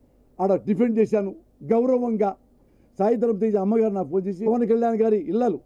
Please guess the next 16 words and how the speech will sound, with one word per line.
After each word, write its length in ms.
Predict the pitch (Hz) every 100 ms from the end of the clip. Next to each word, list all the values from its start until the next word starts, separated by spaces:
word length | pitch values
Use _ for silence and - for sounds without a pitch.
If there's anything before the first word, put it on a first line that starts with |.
| -
రేణుక 240 | 151 247
గారిని, 260 | 214 202 131 -
ఆమె 240 | 185 254
కూడా 160 | 269 277
ఫోన్ 260 | 175 220 202
చేసింది 200 | 147 180
పాపం. 240 | 156 127 - _ _ _
వచ్చారు 240 | 202 - 220
తెలుగుతో 280 | 196 208 202
మాట, 240 | 196 160 - _ _ -
"మురళి 340 | 151 170 180 175
గారు, 320 | 185 185 151 _ _ -
మీరు 260 | 165 160 160
చూ-, 180 | 208 156
మీరు 240 | 170 180
మాట్లాడుతుంటే 840 | 170 175 190 190 - 175 180 175